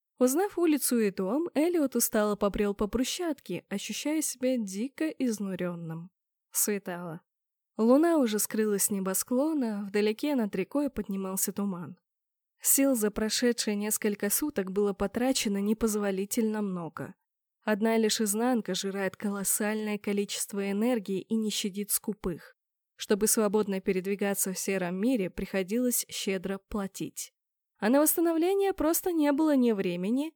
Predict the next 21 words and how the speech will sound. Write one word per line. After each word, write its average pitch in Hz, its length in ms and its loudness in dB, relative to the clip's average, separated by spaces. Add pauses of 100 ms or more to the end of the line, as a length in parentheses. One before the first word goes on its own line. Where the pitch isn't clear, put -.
ни 339 200 -4
возможности. 175 920 -2 (540)
Поднявшись 311 580 2
на 269 100 4
крыльцо 262 440 2
нужного 208 480 0
дома, 269 500 0
Элиот 311 420 4
занёс 226 440 0
руку 214 320 0
для 180 200 -4
стука, 330 480 -2
уже 247 340 2
зная, 208 420 -2
что 349 240 -2
лакей 339 320 -2
точно 269 460 0
попытается 208 680 -2
выставить 196 500 -4
его 220 240 0
вон. 170 340 -8